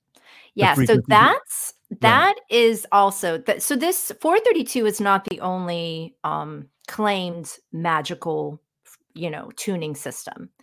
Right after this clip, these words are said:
Speaker 2: What we're talking about is what you would tune your A
Speaker 1: Right.
Speaker 2: above C, middle C to.
Speaker 1: Well, explain,
Speaker 2: And
Speaker 1: people, people are, are, are, are,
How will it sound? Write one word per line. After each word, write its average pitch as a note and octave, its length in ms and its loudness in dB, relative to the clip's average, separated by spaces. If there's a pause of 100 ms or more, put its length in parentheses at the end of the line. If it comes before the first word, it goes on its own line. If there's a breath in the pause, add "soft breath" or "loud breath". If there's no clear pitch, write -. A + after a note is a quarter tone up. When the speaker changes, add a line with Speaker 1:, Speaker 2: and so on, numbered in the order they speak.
(420 loud breath)
Speaker 2:
What A#3 140 4
we're C#4+ 100 4
talking A#3+ 420 4
about F#3+ 240 4
is F3 200 -6
what F#3+ 220 0
you G3+ 140 -4
would G3 160 -2
tune F3+ 320 -6
your E3+ 260 -6
A E3 460 -4 (120)
Speaker 1:
Right. F3 160 -4
Speaker 2:
above F3 300 2
C, - 240 -10
middle F3 300 -6
C D3 260 -12
to. - 400 -16 (280)
Speaker 1:
Well, C3 120 -8
explain, F3 400 -4
Speaker 2:
And F#3+ 180 -2
Speaker 1:
people, F#3 360 -2
people E3 360 -2
are, D3 140 0
are, C3+ 260 -2
are, A#2+ 320 -2
are, A2+ 400 -8